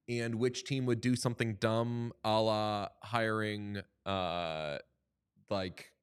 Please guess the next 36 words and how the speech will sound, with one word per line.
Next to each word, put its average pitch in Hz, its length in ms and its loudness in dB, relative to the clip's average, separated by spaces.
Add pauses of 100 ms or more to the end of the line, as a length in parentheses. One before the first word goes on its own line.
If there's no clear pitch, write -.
(140)
uh, 95 240 -2 (640)
a 113 60 2
coach 127 360 4
that 127 100 6
wouldn't 120 220 4
work 113 200 6
with 120 100 2
the 117 80 4
young 113 240 6
player 117 500 6 (280)
and 123 100 8
all 120 140 8
that 113 220 4
stuff. 110 400 2 (280)
Uh, 78 80 -6 (460)
my 170 260 4
pick - 340 0
for 131 180 4
Connor 127 280 2
Bedard 113 460 2
was 101 120 -4
please 139 380 2
have 113 180 2
him 117 120 -4
go 113 160 4
to 110 40 -2
the 101 80 -8
Ducks, - 520 -8
because 123 200 0
I 143 120 4
thought 139 260 -4
that 151 220 6
roster 147 480 4 (240)
outside 156 440 6
of 131 60 2
Zegras, 175 480 2